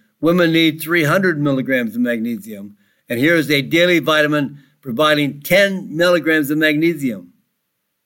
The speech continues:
A crime, my belief. Because people don't know the difference of how much they need. They see magnesium. "Oh, that's great. That's what I need." Ten milligrams?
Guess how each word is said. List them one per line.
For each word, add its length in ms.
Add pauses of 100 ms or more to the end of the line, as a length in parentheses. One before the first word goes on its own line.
(540)
A 60
crime, 640 (1600)
my 220
belief. 500 (1300)
Because 220
people 280
don't 300
know 180
the 140
difference 500 (240)
of 120
how 120
much 300
they 180
need. 420 (680)
They 140
see 240
magnesium. 680
"Oh, 300
that's 220
great. 300
That's 220
what 120
I 80
need." 420 (680)
Ten 280
milligrams? 640